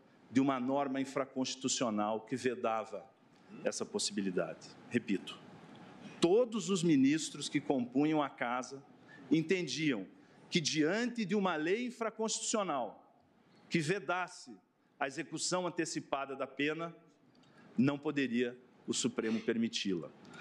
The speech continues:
Votavam dessa maneira ministros que entendiam pela possibilidade de execução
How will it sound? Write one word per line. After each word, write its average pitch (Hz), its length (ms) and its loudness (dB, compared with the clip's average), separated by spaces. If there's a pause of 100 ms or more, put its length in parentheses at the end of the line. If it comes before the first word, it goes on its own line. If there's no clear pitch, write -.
(200)
Votavam 233 680 0
dessa 240 300 -2
maneira 190 640 -2 (760)
ministros 214 600 2
que - 100 0
entendiam 262 600 2
pela 247 180 0
possibilidade 190 720 -2
de 180 60 -2
execução 156 720 -2